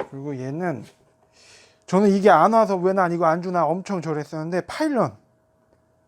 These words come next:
파일런을 이렇게 담아서 주더라고요. 저 딴 분들은 또 이렇게 왔나 모르겠어요, 여기. 요거, 그러니까 포르쉐를 구입하면은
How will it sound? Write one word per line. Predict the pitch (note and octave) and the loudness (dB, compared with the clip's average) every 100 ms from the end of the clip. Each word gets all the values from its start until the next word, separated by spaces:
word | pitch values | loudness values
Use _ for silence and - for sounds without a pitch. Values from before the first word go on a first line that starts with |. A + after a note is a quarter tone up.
| _ | _
파일런을 | - C#4+ C#4 A#3+ | -4 -2 -2 -2
이렇게 | F#3 E3 D#3 C3+ - _ _ _ - | -2 -4 -4 -6 -10 _ _ _ -16
담아서 | - E3+ A3 F#3 | -4 2 2 2
주더라고요. | C#3+ C3+ B2 A#2+ C#3 D#3+ A2 G2 _ _ _ _ _ _ _ _ _ _ _ _ _ - | -2 -4 -4 -4 -4 -4 -6 -14 _ _ _ _ _ _ _ _ _ _ _ _ _ -2
저 | G#3 G#3+ | 0 4
딴 | D4 E4 | 4 4
분들은 | D#4 C#4 A3 F#3 _ _ | -4 -4 -8 -10 _ _
또 | A3+ | -6
이렇게 | E3+ G3 - | -4 -4 -4
왔나 | C#3 F3 | -6 -4
모르겠어요, | D#3 C3 A#2+ G#2+ A2 A2+ | -2 -4 -6 -8 -12 -12
여기. | A2+ A2+ - _ _ _ _ _ _ _ _ _ _ _ _ _ _ _ _ _ _ _ _ _ - | -12 -14 -16 _ _ _ _ _ _ _ _ _ _ _ _ _ _ _ _ _ _ _ _ _ -10
요거, | F3 F3+ F#3+ F#3 F3+ E3 _ _ _ | -6 2 4 4 2 -2 _ _ _
그러니까 | - D3+ D3 - | -12 -12 -12 -10
포르쉐를 | C#4 C#4 B3+ A#3+ A3 G#3+ G3+ F3+ | -6 -6 -2 0 2 2 0 -2
구입하면은 | C#3+ D3 C#3+ D3 D#3+ G3+ A#2 | -4 -6 -6 -8 -6 -6 -8